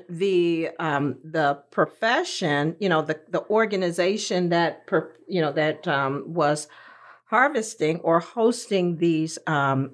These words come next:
these eggs, these fertilized eggs, they say, "We also stand by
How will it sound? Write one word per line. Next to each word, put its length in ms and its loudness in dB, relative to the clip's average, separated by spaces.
these 400 0
eggs, 500 0
these 220 0
fertilized 560 0
eggs, 300 0
they 240 0
say, 440 -2
"We 280 0
also 400 0
stand 460 0
by 280 0